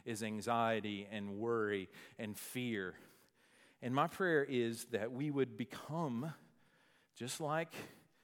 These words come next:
Luke, a new generation of storytellers that tells the world a better story about Jesus. Now, some of this will happen through writing and creating, but listen,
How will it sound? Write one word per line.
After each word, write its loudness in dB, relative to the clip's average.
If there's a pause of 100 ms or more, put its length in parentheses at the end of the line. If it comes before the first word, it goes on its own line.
(680)
Luke, -2 (840)
a -10
new -2
generation -2
of -12
storytellers -12 (640)
that -10
tells -4
the -8
world -2
a -16
better -8
story -8
about -8
Jesus. -14 (480)
Now, -2 (280)
some 2
of 2
this 4
will -2
happen 0
through -4
writing 4
and -6
creating, -2 (320)
but -8
listen, -6